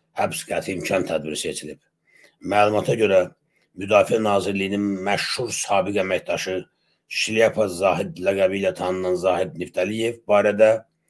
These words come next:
qırx iki milyon manatdan çox zərər vurmaya dair ittiham irəli sürülüb. Belə ki, iş materiallarına əsasən Niftəliyev Zahid Gülsəfaoğlu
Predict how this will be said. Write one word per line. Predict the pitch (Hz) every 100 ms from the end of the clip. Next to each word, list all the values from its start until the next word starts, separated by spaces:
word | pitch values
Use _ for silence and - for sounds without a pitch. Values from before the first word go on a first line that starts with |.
| _ _ _ -
qırx | 98 -
iki | - 143
milyon | 113 101 98 98
manatdan | 92 90 - 95 92
çox | - 135 107 -
zərər | 98 98 92
vurmaya | 92 90 92 95
dair | 90 90 92 90 _ _ _ _ _ _ -
ittiham | - - 87 92 90
irəli | 78 76
sürülüb. | - 76 73 - _ _ _ _ _ -
Belə | 107 107
ki, | -
iş | -
materiallarına | 98 95 104 95 90 92 95
əsasən | 95 82 90 87 180 _ _ _ _ _ _ _ _ _ _ _ _ _ _ _ _ 90
Niftəliyev | 90 - 123 120 107
Zahid | 101 101 107 104
Gülsəfaoğlu | 101 - 90 95 95 95 95